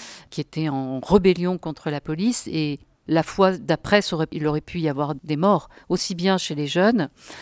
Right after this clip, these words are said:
que chez les flics sur lesquels on balançait des frigos, des choses lourdes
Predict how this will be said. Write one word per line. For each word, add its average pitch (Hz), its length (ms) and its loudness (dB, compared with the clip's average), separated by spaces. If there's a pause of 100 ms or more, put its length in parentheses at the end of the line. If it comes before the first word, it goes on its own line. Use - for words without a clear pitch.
(140)
que 170 80 -2
chez 170 160 0
les 156 100 2
flics 196 460 -2
sur 156 160 -4
lesquels 160 300 -2
on 151 60 -4
balançait 151 720 0 (360)
des 147 140 -6
frigos, 160 640 -2 (520)
des 131 220 -8
choses 147 320 -4
lourdes 147 460 -4